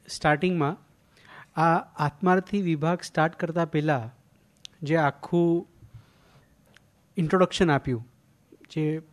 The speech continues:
આપણે પ્રવેશ કરાયો, એટલો સુંદર છે, એમાં એટલા ડિફરન્ટ પોઇન્ટ્સ ગુરુદેવે કવર કર્યા, જેથી કરીને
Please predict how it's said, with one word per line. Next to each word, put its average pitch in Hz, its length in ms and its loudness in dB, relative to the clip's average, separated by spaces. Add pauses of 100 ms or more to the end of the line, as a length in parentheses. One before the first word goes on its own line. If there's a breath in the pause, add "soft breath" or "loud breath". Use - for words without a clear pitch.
(300)
આપણે 160 200 -6
પ્રવેશ 156 400 0
કરાયો, 131 420 -4 (140)
એટલો 226 220 -2
સુંદર 190 360 0
છે, 185 140 -6
એમાં 180 180 0
એટલા 196 400 -2 (500 loud breath)
ડિફરન્ટ 180 460 -2
પોઇન્ટ્સ 180 400 2
ગુરુદેવે 175 360 -2
કવર 160 300 4
કર્યા, 139 300 2
જેથી 147 280 -4
કરીને 196 420 2